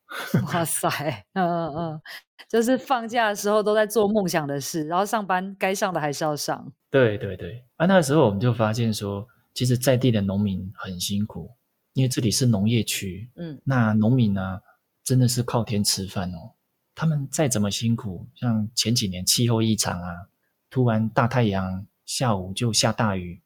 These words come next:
Speaker 1: 这个瓜类啊，就没有办法收成。所以其实他们再怎么努力，老天不给饭吃，他们就真的会没有收成哦。那不像我们啊，我，我们是民宿业者，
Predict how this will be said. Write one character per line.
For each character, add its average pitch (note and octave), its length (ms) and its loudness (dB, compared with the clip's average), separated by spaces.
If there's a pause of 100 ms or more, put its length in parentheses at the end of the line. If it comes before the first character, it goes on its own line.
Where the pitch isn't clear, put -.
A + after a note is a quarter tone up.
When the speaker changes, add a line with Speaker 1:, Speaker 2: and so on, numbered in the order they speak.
(340)
Speaker 1:
这 - 120 -2
个 A2+ 80 -2
瓜 A#2+ 400 2
类 A#2+ 220 4
啊， F#2+ 280 -2
就 C3+ 160 -2
没 B2 140 2
有 G#2+ 100 2
办 A2+ 160 -2
法 F#2+ 160 -4
收 A2 300 -2
成。 - 400 -6 (560)
所 D#3 100 2
以 D3+ 60 4
其 C3+ 140 2
实 B2+ 120 0
他 C#3 160 -2
们 B2+ 200 0
再 D3+ 180 2
怎 A2+ 120 2
么 G2+ 120 2
努 F#2 180 -2
力， A2+ 280 2 (480)
老 F#2+ 180 -6
天 B2+ 180 2
不 C3+ 100 2
给 G2 200 -4
饭 G#2+ 240 0
吃， G#2 400 -2 (440)
他 C#3 120 -2
们 D3 160 4
就 A2+ 360 -2 (380)
真 B2 180 2
的 A#2 120 0
会 C3 100 2
没 A#2+ 140 4
有 G#2 80 0
收 G2+ 240 -6
成 G2 260 -4
哦。 F2+ 180 -14 (640)
那 E3+ 100 2
不 D#3+ 100 -4
像 C3+ 240 2
我 G#2 80 0
们 F#2+ 220 -4
啊， - 80 -6
我， G#2 140 -2
我 A2 160 -4
们 A2+ 120 0
是 E3 160 2
民 B2 180 4
宿 C#3 200 0
业 C3 160 4
者， G2+ 260 -6